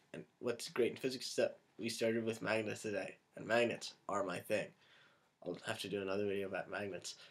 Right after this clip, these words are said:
But, um, I had a lot of fun today. Went to the dermatologist, which is why I kinda look like crap in the face. <sighs> Yeah, I kinda look like crap.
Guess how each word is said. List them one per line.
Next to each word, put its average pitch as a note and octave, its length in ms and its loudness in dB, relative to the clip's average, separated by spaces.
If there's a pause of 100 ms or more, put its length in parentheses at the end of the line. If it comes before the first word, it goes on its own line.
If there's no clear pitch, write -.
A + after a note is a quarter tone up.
(340)
But, G#2+ 220 0
um, G#2 280 -2 (1300)
I - 280 -8
had C3 40 2
a - 20 2
lot B2 120 4
of A2+ 80 -4
fun B2 140 2
today. A#2 300 4
Went A2+ 140 -2
to A#2+ 80 -6
the A#2 60 -10
dermatologist, A2 640 0
which - 160 -10
is A#2 60 -10
why - 100 -2
I A2+ 60 -2
kinda A2 200 -2
look G#2 140 -4
like G#2 160 -4
crap G#2 300 0
in F#2+ 60 -6
the F2 60 -8
face. G#2+ 360 -2 (640)
<sighs> - 60 -6 (3750)
Yeah, - 80 -6
I - 240 -8 (160)
kinda - 80 -18
look - 220 -20
like - 160 -18
crap. - 180 -16